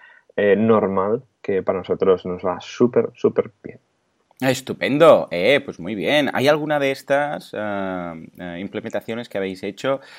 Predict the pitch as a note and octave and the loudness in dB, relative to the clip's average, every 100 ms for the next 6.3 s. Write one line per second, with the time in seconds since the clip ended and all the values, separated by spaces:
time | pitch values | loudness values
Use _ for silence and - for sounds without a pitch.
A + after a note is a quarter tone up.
0 | - - F#2+ G#2 G2 G2 F#2 F2+ G2 G#2+ | -20 -10 -2 2 2 2 0 0 2 2
1 | G#2 B2 A2 A2+ - A#2+ A#2 G#2+ G#2+ G#2 | 0 -2 0 0 0 -2 -4 -10 -10 -6
2 | A#2 B2+ C3 G#2+ B1+ C#2 E2 F2 F2+ E2 | 0 2 2 0 -4 -8 -8 -6 -8 -8
3 | - F2+ F2+ F2+ E2 D#2+ - E2 E2+ F2 | -8 -8 -8 -10 -10 -10 -10 -10 -8 -8
4 | E2+ G2+ - B2+ C3+ F#2+ E2+ D#2+ E2 F2 | -6 -6 -4 -6 -6 -6 -8 -8 -12 -2
5 | A#2 F#2+ F#2 F2 G2+ F2+ F#2 - G2 G2+ | -2 0 -4 -2 -2 -2 -6 -6 0 0
6 | F#2+ A#2+ C#3+ | 0 -2 -4